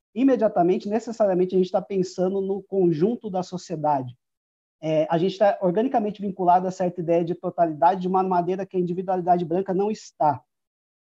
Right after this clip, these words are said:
É, em que sentido? Porque como o racismo, ele é estruturante, como o racismo estrutura o conjunto das relações sociais da sociedade brasileira como um todo,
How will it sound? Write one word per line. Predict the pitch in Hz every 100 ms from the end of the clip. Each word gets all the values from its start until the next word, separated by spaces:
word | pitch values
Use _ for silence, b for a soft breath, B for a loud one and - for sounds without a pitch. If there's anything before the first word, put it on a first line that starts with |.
| -
É, | 156 151 151 151 147 147 147
em | 170
que | 240
sentido? | 240 214 - 170 131 - _ _ _ _
Porque | 180 185 214
como | 247 320
o |
racismo, | 262 202 - 202 202 160 151
ele | 165
é | 175
estruturante, | - 175 - 160 185 202 - 113 113 _
como | 165 185
o |
racismo | 165 156 170 170
estrutura | - 180 147 202 180
o | 151
conjunto | 170 165 180 226 202
das | 170
relações | 180 156 156 160
sociais | 143 151 160 160 147
da |
sociedade | 143 139 143 139 131
brasileira | 131 123 135 170 156
como | 147 143
um |
todo, | 131 208 190 127